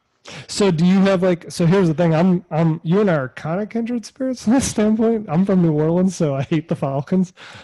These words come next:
But I didn't, I didn't have a baseball team like you did, so I grew up a Braves fan. Um, but I definitely didn't have a soccer team, so I'm a United fan. Do, are you a Philadelphia Union fan, or you cheer for Uni-,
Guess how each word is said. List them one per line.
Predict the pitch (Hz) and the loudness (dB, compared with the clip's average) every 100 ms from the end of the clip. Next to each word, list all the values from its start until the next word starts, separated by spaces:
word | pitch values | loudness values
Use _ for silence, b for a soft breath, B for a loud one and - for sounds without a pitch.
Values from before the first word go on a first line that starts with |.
| 160 | -4
But | 175 180 | 2 2
I | 170 | 4
didn't, | 170 190 190 | 4 2 2
I | 170 180 | 0 2
didn't | 196 | 4
have | 185 | 4
a | 175 | 2
baseball | 143 160 165 156 151 | 2 0 0 0 -2
team | 160 156 | 0 0
like | 143 135 | 0 0
you | 151 | 0
did, | 147 156 160 | 0 2 0
so | - | 0
I | 131 | -4
grew | 135 151 | -2 -2
up | 147 | -2
a | |
Braves | 123 127 143 156 | -6 -4 -2 -2
fan. | 165 165 170 165 B B B | -2 0 0 -2 B B B
Um, | 156 147 139 131 | -2 0 0 0
but | 151 | 0
I | |
definitely | 143 151 175 180 | 0 0 0 0
didn't | 156 151 | 0 0
have | 151 135 | 0 -2
a | 123 | -8
soccer | - 151 139 135 | -6 -6 -4 -6
team, | 123 127 127 | -4 -4 -4
so | 117 135 | -4 -4
I'm | 131 | -4
a | |
United | 127 127 135 139 123 | -2 -2 0 -2 -4
fan. | 139 135 123 | -4 -2 -4
Do, | 127 - | -6 -6
are | 139 | -2
you | 151 185 | 2 2
a | |
Philadelphia | 147 170 165 160 160 139 | 0 0 0 0 -2 -2
Union | 131 139 185 233 208 | -6 0 2 2 0
fan, | 240 247 | -2 0
or | 202 | 0
you | 156 | -2
cheer | 135 156 | -2 -2
for | 139 143 | -2 -2
Uni-, | 135 127 123 | 0 0 -4